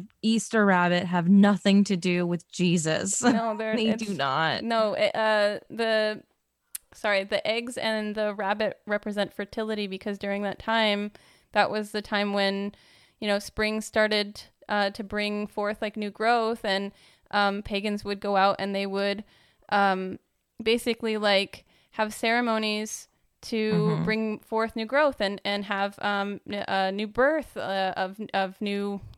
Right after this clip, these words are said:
Speaker 2: I'm, I'm losing my words here, but just, like, new, um,
Speaker 1: Abundance.
Speaker 2: new abundance. And so,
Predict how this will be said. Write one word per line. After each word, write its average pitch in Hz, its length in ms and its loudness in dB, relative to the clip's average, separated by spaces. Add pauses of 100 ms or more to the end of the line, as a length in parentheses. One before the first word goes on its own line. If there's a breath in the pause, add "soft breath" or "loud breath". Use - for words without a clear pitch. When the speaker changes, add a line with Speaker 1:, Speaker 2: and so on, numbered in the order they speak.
(100)
Speaker 2:
I'm, 190 200 -8
I'm 185 240 -4
losing 180 240 -4
my 180 100 -4
words 175 240 -2
here, 180 180 -4 (400 soft breath)
but 202 100 -2
just, 208 180 -2
like, 196 180 4
new, 208 300 0
um, 185 400 0 (160)
Speaker 1:
Abundance. 160 760 4
Speaker 2:
new 254 120 2
abundance. 226 600 0
And 202 160 -6
so, 202 320 0